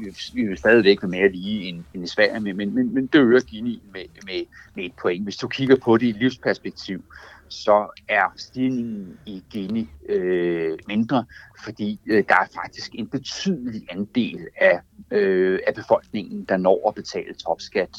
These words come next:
øh, gennem livet i en kortere periode, øh, whatever. Øh, men, men, men, men der er enorm forskel på, øh, på effekten på Gini, øh, nu og her, og så også,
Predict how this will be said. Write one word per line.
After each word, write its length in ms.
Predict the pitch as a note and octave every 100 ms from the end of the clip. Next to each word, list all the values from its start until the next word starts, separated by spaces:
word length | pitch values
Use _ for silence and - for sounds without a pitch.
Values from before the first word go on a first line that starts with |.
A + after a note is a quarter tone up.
| - -
øh, 260 | F#2+ E2 -
gennem 300 | F#2+ G#2 F2+
livet 380 | F2+ F#2 G2+ F#2+
i 20 |
en 100 | F#2+
kortere 400 | - E2 F#2 G2
periode, 640 | - F#2+ D#2+ D#2+ D#2+ G2 F#2 -
øh, 120 | F#3
whatever. 420 | - F2 E2+ F2+ A2 - - - - -
Øh, 360 | G#2+ G2 G2+ A2+
men, 340 | A#2 A#2 A2
men, 200 | A#2+ A2+ -
men, 160 | A#2+ -
men 200 | A#2 -
der 80 | B2
er 280 | C3 C#3+ C3
enorm 360 | B2+ B2+ -
forskel 480 | - G2+ G2 - A#2 - -
på, 360 | A2 G#2 F2+ -
øh, 200 | G2 F#2+ E2+
på 80 | G#2
effekten 420 | F#2 G#2+ - - -
på 100 | G#2
Gini, 420 | - F#3+ G#3 G#3 - -
øh, 340 | G#3+ - - -
nu 180 | A2 G2
og 60 |
her, 200 | F2+ C#3+ - - - - -
og 220 | - A#2
så 160 | - A2 G#2 F#2
også, 500 | F2 F#2+ - A#2+